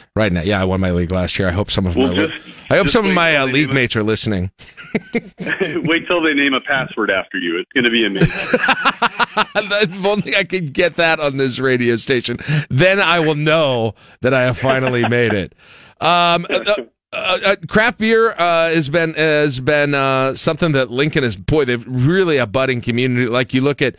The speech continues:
Speaker 1: um, just the, the amount of breweries that have been Lincoln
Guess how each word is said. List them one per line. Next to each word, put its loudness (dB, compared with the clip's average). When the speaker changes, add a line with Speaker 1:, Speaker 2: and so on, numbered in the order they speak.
Speaker 1:
um, 0
just -2
the, 0
the 2
amount 0
of -6
breweries 0
that 0
have -2
been 0
Lincoln -2